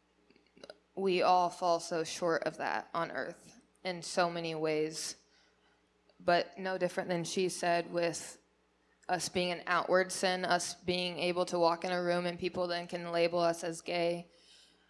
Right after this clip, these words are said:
Um, it just needs,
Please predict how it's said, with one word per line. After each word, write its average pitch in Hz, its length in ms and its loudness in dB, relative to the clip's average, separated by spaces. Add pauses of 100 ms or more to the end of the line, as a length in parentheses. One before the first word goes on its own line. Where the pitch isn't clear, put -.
(140)
Um, 165 460 -4 (1500)
it 185 200 2
just 196 260 -2
needs, 196 640 -4